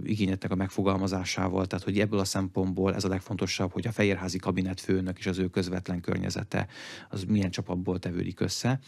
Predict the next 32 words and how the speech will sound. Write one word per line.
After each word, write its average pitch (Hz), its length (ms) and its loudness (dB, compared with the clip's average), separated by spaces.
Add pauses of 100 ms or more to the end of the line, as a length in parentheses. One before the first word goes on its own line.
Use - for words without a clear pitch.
(320)
Ez 107 80 0
az 90 120 0
egyik. 104 400 2 (220)
Nyilván 120 360 6
a 101 80 2
kabinetnek 98 520 2
a - 40 -2
tagjai, 95 460 4
tehát 87 180 -6
a - 60 -12
különböző 90 440 0
miniszterek, 101 680 4 (300)
ugye 104 100 -6
külügyminiszter, 98 760 2
nem 107 120 2
is 107 80 2
a 101 40 0
külügyminiszter, 98 400 0
a 87 40 -2
védelmi 95 280 2
miniszter 95 380 0
talán 95 240 -2
fontosabb, 98 500 -2
belbiztonsági 95 760 2
miniszter, 92 680 0 (300)
hogyha 117 240 4
esetleg 98 420 0
szeretne 98 440 2
valamilyen 95 580 0
külön, 98 460 2 (400)
ö, 92 280 4
portfóliót, 98 840 2